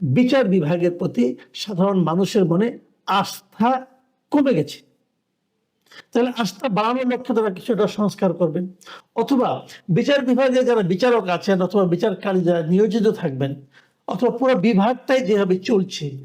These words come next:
সেক্ষেত্রে ইতিবাচক কোনো পরিবর্তন আনা যায় কিনা সেটা নিয়েও তারা গবেষণা করবেন এবং সুপারিশ দিবেন।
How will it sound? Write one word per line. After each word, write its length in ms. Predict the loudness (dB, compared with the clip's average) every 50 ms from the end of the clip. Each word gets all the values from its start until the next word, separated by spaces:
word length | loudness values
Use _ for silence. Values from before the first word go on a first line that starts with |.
| -18 -20 -20 -8
সেক্ষেত্রে 520 | -2 0 2 2 2 2 0 0 -2 0 0 0 -2 -4 -12 -20 _ _ _ _ 0
ইতিবাচক 720 | 0 2 4 4 4 4 2 0 -2 -2 -2 -2 -2 -4 -8 -16 _ _ _ _ _ _ _ _ _ _ _ _ _ 0
কোনো 160 | 2 4 4
পরিবর্তন 580 | 4 2 2 2 4 4 2 0 0 -2 -2 -2
আনা 340 | -2 -2 -2 0 0 0 -2
যায় 280 | -2 -2 -2 -2 -4
কিনা 320 | -2 0 0 0 0 -2 -6 _ _ _ _
সেটা 260 | -4 0 2 2 2
নিয়েও 200 | 2 2 2 2
তারা 180 | 2 2 0 0
গবেষণা 480 | 2 0 0 0 0 0 0 0 0 0
করবেন 320 | 0 -2 -2 0 -2 -2 -2 -4 -2
এবং 160 | -2 -2 -4
সুপারিশ 440 | -4 -8 -8 -4 -2 -2 -2 -2 -6
দিবেন। 300 | -8 -12 -12 -12 -12